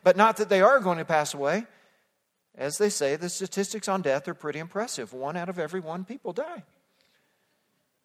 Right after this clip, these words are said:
And the prophets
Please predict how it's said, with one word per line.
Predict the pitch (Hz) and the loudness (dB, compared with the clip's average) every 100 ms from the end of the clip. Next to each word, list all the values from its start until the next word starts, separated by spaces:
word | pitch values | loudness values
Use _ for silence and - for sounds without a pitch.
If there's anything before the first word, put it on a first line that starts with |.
| _ _ _ _ _ _ _ _ _ _ _ _ _ _ _ | _ _ _ _ _ _ _ _ _ _ _ _ _ _ _
And | 170 175 | -2 -2
the | |
prophets | - 175 185 277 277 - - | 4 4 4 0 -2 -6 -8